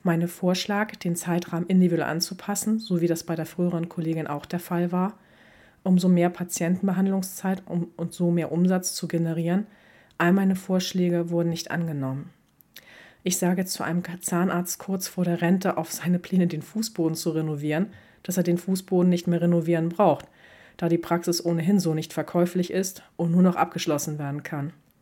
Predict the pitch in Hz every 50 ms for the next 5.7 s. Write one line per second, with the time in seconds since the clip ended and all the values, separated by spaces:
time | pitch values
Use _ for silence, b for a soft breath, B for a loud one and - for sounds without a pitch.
0 | b b b b b b - 175 180 165 165 - - 190 185 - 202 185 - -
1 | 180 180 180 156 - 156 165 165 170 160 160 - - 175 165 156 160 160 156 156
2 | - - 170 160 165 170 - - - 170 175 190 202 196 b b b b b b
3 | b - - 175 170 175 180 180 - 190 185 170 160 165 156 165 147 147 151 -
4 | 185 185 185 185 170 160 156 - - - 175 175 - - 180 180 - 170 - -
5 | - - - 180 175 - - - - 165 160 175 202 -